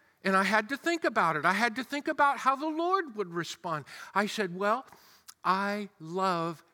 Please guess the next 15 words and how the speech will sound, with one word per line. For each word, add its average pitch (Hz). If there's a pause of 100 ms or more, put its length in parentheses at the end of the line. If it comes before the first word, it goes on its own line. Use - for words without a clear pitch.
you." 143 (1700)
And 120
that's 160
covenant 135
love. 92 (1300)
And 156
you 233
know 247
what? 220
If 170
we 285
stick -
together 196
long 208
enough, 294